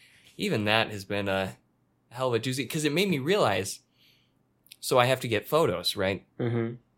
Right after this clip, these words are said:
Speaker 2: Photos of kids.
Speaker 1: Well, I, I have to have photos of a lot of different kinds of things, but that is really hard to do now, 'cause I, I have a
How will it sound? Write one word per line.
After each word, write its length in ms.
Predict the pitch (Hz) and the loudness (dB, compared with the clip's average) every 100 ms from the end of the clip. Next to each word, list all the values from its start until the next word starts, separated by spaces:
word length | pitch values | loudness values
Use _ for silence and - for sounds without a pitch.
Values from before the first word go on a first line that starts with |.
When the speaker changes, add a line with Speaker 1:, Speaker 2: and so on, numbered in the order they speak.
| _ _ _ _ _ _ _ - _ - | _ _ _ _ _ _ _ -20 _ -4
Speaker 2:
Photos 340 | 131 120 113 | 2 4 2
of 160 | 110 - | -2 4
kids. 540 | 175 139 - - - _ _ _ _ _ _ _ _ _ - | 6 6 2 -8 -12 _ _ _ _ _ _ _ _ _ 0
Speaker 1:
Well, 320 | 127 135 - | 6 8 8
I, 340 | 127 127 123 - | 4 4 4 4
I 120 | 120 | 2
have 180 | 127 139 | 2 0
to 60 | 147 | 0
have 120 | 123 | 0
photos 380 | - 135 123 117 | 0 2 2 0
of 140 | 104 | 0
a 60 | 104 | 0
lot 320 | 101 127 185 | 4 6 6
of 80 | 135 | 4
different 260 | 117 98 | -2 -8
kinds 240 | 92 98 92 | -6 -6 -6
of 80 | 92 | -6
things, 500 | 98 92 95 - - _ _ _ _ - 139 | -4 -4 -4 -8 -10 _ _ _ _ -10 2
but 400 | 180 147 113 - _ _ - | 4 4 2 -4 _ _ -2
that 260 | 123 170 | 2 4
is 320 | 160 117 110 107 | 4 2 0 -8
really 760 | 101 120 147 151 135 131 135 _ | -2 0 0 -2 -2 -4 -10 _
hard 360 | - 110 107 101 | -2 2 2 0
to 80 | 117 | -6
do 200 | 160 202 | -4 -4
now, 280 | 120 98 - - - _ | -4 -4 -10 -18 -20 _
'cause 160 | - - - - | -10 -10 -12 -6
I, 260 | 107 117 _ _ - | -6 -6 _ _ -14
I 140 | 95 | -8
have 400 | 95 107 110 135 127 | -6 0 0 2 0
a 240 | 107 107 | 0 -2